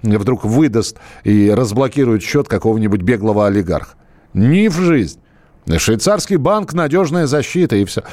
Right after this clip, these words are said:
Так что, увы, то есть предложение хорошее, предложение на сто рублей, на тысячу рублей, на миллион рублей, а вот как реализовывать, нифига непонятно. Спасибо, Анатолий. Восемь восемьсот двести ровно девяносто семь ноль два. Алексей, Новосибирск, здравствуйте.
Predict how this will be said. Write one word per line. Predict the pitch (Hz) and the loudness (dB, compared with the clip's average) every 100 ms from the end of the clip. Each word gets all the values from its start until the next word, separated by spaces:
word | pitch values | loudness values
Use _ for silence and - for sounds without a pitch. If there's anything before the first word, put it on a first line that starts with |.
| - - - | -18 -12 -4
Так | 165 | -2
что, | - 170 160 151 135 - _ - - - | -2 0 2 2 0 -6 _ -20 -14 -2
увы, | 143 175 175 110 76 - | 0 2 2 0 -2 -2
то | 151 | -2
есть | 156 | 0
предложение | 180 160 180 156 196 196 123 | -2 0 0 0 0 0 0
хорошее, | 95 151 156 151 - 87 | 0 0 2 0 -2 -4
предложение | 90 113 117 117 156 123 | -2 0 2 2 0 0
на | 101 117 123 - - - | 0 0 -2 -4 -12 -12
сто | - - 180 196 | -10 -4 0 2
рублей, | 180 147 156 131 107 - - - - | 2 2 2 2 -2 -8 -20 -14 -4
на | 104 110 | -2 0
тысячу | 180 196 165 - 139 | 0 0 -2 -2 0
рублей, | 120 110 | 0 0
на | 98 | 0
миллион | 104 113 135 165 135 | 0 2 2 2 0
рублей, | 104 98 92 | 0 0 0
а | 123 | 0
вот | 131 | 0
как | - 143 | 0 -2
реализовывать, | 127 120 120 113 120 85 - - - | 0 0 0 0 0 -2 -6 -12 -2
нифига | 113 120 110 101 | 0 0 0 0
непонятно. | 85 82 78 65 - 62 | 0 -2 -4 -6 -10 -8
Спасибо, | - 175 202 208 156 | -2 -2 0 0 0
Анатолий. | 123 101 87 - - - | -2 -4 -6 -10 -14 -6
Восемь | - 170 190 | 0 0 2
восемьсот | 190 170 185 - 214 | -2 -2 -2 0 0
двести | 160 160 - | 2 0 0
ровно | 170 180 143 | 0 0 0
девяносто | 117 131 139 - | 0 0 0 -2
семь | 135 110 | 0 0
ноль | 110 | 0
два. | 104 98 | 0 2
Алексей, | 120 135 196 | 0 0 0
Новосибирск, | 160 120 117 127 139 107 | 0 0 -2 0 0 0
здравствуйте. | 95 87 85 104 95 - - - | -2 -2 0 0 -2 -6 -14 -16